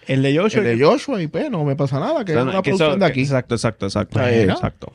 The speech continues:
Speaker 3: Y fuiste el, el de las últimas de la coma y cogiste ahí en espacito.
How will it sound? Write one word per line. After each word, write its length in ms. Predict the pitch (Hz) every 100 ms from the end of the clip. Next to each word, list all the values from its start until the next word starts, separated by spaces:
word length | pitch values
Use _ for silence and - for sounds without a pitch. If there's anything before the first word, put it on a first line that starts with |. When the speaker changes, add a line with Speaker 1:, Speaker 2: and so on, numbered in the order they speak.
| - - _
Speaker 3:
Y 100 | 147
fuiste 300 | 143 147 -
el, 140 | 202 233
el 140 | 214
de 120 | 180 165
las 120 | 143
últimas 340 | 269 330 269
de 60 | 214
la 80 | 175
coma 260 | 160 220 254
y 40 |
cogiste 260 | 180 160 202
ahí 220 | 202 214
en 80 | 208
espacito. 560 | 196 196 180 208 175